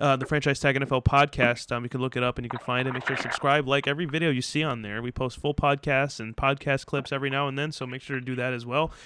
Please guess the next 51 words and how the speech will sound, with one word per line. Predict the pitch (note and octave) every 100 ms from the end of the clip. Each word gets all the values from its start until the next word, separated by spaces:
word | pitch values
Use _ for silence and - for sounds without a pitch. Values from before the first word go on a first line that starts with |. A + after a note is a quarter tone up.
| - -
If | - D3
you | F3+ F#3 F3+
are | E3 E3
listening | F#3 G3+ G#3+ F#3 D3+
on | D3 D3+ D3
Apple | D#3
Podcasts, | D#3+ D#3 E3 E3 D3
make | D3+
sure | E3+
to | D3+
leave | D3+
a, | C#3 C3
a | C3
rating | B2+ C3+ D3 D3+
and | C#3
review. | C3 B2 C#3+
It |
really | C3 C3+
helps | C3+ C3+
the | A#2+
show. | - C#3 C#3 - - -
Um, | - B2+ B2+
and | B2
if | C3+ -
you, | C#3 C#3 C3+
um, | - C3 B2+ B2 B2 B2 A#2 - - - - - - -
if |
you | F3
like | A3
the | A#3+
podcast, | - F3 - E3 -
tell | G#3
a |
friend. | A#3+ B3+ D3+ A2+
You | C3+
know, | C3+
we're | D3+
available | C#3+ D#3+ E3
on | C#3+
all | D3+
streaming | - D#3+ D#3
platforms: | D#3 D#3 - D3+ D#3
Spotify, | - C#3 D#3+ D3+ D3+ D3+ D3
Google | C#3+ D#3
Play, | - D3+ C#3
anything | D#3+ F3
you | D#3+
can | C#3+
find | - D3
us | C#3+ -
on. | A#2